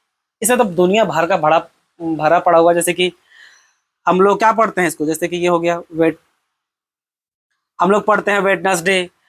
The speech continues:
लेकिन इसका सही प्रोनाउंसिएशन क्या है? इसका सही प्रोनाउंसिएशन है वेंसडे, ठीक है। आपका पिज्जा, actually वो पिज्जा नहीं होता है, actually वो आपका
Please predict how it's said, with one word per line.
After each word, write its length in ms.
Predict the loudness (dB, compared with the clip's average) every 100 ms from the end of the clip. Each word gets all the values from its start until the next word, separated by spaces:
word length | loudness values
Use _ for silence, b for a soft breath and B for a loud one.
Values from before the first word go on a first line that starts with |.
| _
लेकिन 180 | -4 -2
इसका 140 | 0 0
सही 200 | 0 -2
प्रोनाउंसिएशन 440 | 0 0 0 -2
क्या 160 | -2 -2
है? 60 |
इसका 180 | -4 -8
सही 120 | -8
प्रोनाउंसिएशन 540 | -4 -4 -4 -6 -4 -4
है 60 | -6 _
वेंसडे, 420 | 0 0 0 -6 -10 _ _ _
ठीक 100 | -8
है। 100 | -8 _ _ _ _ _ _ _ _ _ _ _ _ _ _ _ _ _ _ _ _
आपका 340 | -2 -2 0 -2
पिज्जा, 540 | 0 -2 0 0 0 -4 _ _ _ _ -14
actually 200 | -4 0
वो 100 | 0
पिज्जा 380 | -2 -4 0 0
नहीं 140 | 2
होता 300 | 0 0 0 0
है, 80 |
actually 360 | -2 -4 -4 0
वो 220 | 2 0 -4 -2
आपका 320 | -2 -2